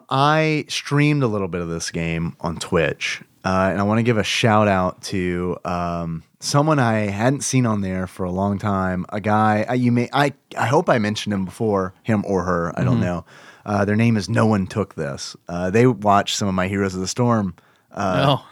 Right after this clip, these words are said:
Speaker 1: streams, like, way back. Uh, so it was cool 'cause, like, I, I've told you that I, I struggle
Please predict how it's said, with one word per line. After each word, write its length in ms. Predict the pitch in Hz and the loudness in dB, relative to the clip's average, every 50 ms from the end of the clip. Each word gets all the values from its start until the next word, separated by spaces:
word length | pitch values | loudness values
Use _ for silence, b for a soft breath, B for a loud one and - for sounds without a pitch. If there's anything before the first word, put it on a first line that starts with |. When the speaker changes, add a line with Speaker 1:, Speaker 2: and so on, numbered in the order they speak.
| _ - | _ -14
Speaker 1:
streams, 600 | - - - - 110 98 90 85 82 82 85 - | -10 -8 -6 -4 -4 -2 -2 -2 -4 -4 -8 -6
like, 140 | 85 92 87 | -8 -6 -4
way 280 | 127 156 190 196 170 | -2 0 0 2 2
back. 460 | 143 123 110 87 78 69 62 - - B B B B B B B B B B | 2 2 0 0 0 -2 -6 -10 -16 B B B B B B B B B B
Uh, 500 | - 117 113 113 117 117 117 117 117 110 | -2 2 4 4 6 6 4 4 2 2
so 240 | - - 151 147 151 | 0 0 2 2 2
it 100 | 165 170 | 2 2
was 140 | 160 131 | 0 0
cool 360 | - - - 170 180 185 170 147 | 0 0 0 2 4 4 2 2
'cause, 220 | - 143 131 113 | 2 0 0 2
like, 300 | 123 123 123 120 120 113 - | 2 2 4 2 2 0 0
I, 260 | 143 147 147 147 135 - - - - | 2 2 2 2 0 -2 -10 -8 -2
I've 200 | - 160 156 139 | 0 0 0 0
told 220 | - 120 117 113 | 0 -2 -2 0
you 100 | 104 110 | 0 0
that 120 | 110 110 107 | 0 2 2
I, 180 | 107 107 92 - _ _ b b b b b b b b b b b b b b b b b b _ _ _ _ _ _ _ - - | 2 0 -2 -4 _ _ b b b b b b b b b b b b b b b b b b _ _ _ _ _ _ _ -4 0
I 120 | 160 156 | 2 2
struggle 680 | 147 - - - 151 147 147 143 131 123 113 104 90 - | 2 0 -2 0 2 2 2 4 4 2 2 2 -2 -6